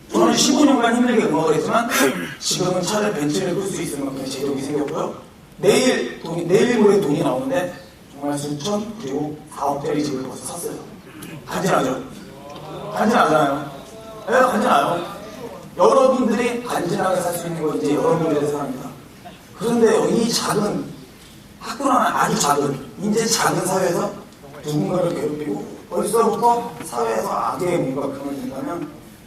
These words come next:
나중에도 그렇게 들어가요. 우리 학교 갈 때도 제일 싸움 잘하던 애들 애들 안 괴롭혔어요.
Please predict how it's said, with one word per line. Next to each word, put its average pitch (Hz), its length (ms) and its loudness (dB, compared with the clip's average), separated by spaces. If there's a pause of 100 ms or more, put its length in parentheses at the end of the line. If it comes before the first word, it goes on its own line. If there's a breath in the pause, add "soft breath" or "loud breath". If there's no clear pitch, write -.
(140)
나중에도 151 480 -8
그렇게 - 260 -10
들어가요. 156 220 -12 (720)
우리 226 120 -2
학교 294 260 4
갈 285 140 2
때도 254 600 4
제일 302 320 0
싸움 285 260 4
잘하던 202 400 0
애들 190 140 -2
애들 - 140 0
안 143 100 0
괴롭혔어요. 135 380 -6